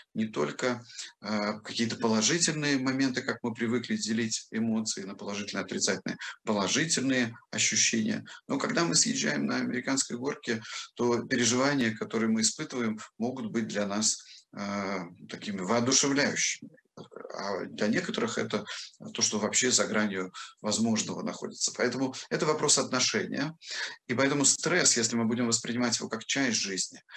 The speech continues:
и только дистресс, как хронический стресс, как что-то лишнее, э, позволит нам н-, не держаться за эту зону комфорта, потому что часто наши ценности, наши смыслы лежат по ту сторону нашего комфорта, по ту сторону нашего страха,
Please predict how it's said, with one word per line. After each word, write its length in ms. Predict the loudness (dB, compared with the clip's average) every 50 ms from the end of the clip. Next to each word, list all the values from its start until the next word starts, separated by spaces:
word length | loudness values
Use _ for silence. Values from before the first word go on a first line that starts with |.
| -16 -14 -8
и 60 | -4
только 300 | 0 2 2 2 2 2
дистресс, 580 | 2 4 4 4 4 4 2 2 2 2 2 2
как 160 | 0 -2 -4
хронический 580 | -2 0 2 2 2 4 4 2 2 2 0 0
стресс, 380 | 0 0 0 0 2 2 2
как 160 | 0 0 0 0
что-то 320 | 0 0 -2 -2 -2 -2
лишнее, 500 | 0 2 4 4 4 4 2 -2 -2 -6 -10 -14 -16 -16 -16 -16 _ -4
э, 240 | 0 2 2 2 0 0 0
позволит 520 | 0 2 2 2 2 2 2 2 0 0 0
нам 260 | 2 2 2 0 -2 -6 -14 -20 -20 -16 -8 -4
н-, 340 | -4 -2 -2 -2 -4 -2
не 120 | -2 0 0
держаться 580 | 2 2 2 2 2 2 2 2 2 2 2 2
за 140 | 2 2 2
эту 220 | 2 0 0 -2
зону 300 | 0 0 2 2 2 0
комфорта, 540 | 0 -2 -4 -4 -4 -6 -6 -6 -6 -6 -8
потому 300 | -8 -4 -2 0 0 2
что 320 | 0 0 -2 -2 -6 -6 -8 -14 -16 -12 -12 -12 -10 -6 -2
часто 380 | 2 2 4 4 4 4 4 2
наши 420 | 2 2 2 4 2 2 2 2
ценности, 560 | 0 2 2 4 4 4 4 2 2 0 0
наши 340 | -2 0 0 0 -2 0 0
смыслы 440 | 0 0 0 2 0 0 0 0 -4
лежат 320 | -4 -2 -4 -4 -4 -6
по 100 | -8 -10
ту 180 | -8 -4 0 2
сторону 580 | 2 2 2 2 2 2 2 0 -2 -4 -6 -10 -18 -20 -16 -8 -4
нашего 360 | -2 -2 -2 -2 -2 -4 -2
комфорта, 540 | 0 0 0 0 0 0 0 0 0 -2 -4
по 140 | -4 -4
ту 160 | -4 -2 -2 -2
сторону 420 | 0 2 2 2 2 2 0 0
нашего 340 | 0 -2 -2 -2 -2 -2 -2
страха, 600 | -2 -2 0 0 2 2 0 0 -2 -4 -4 -6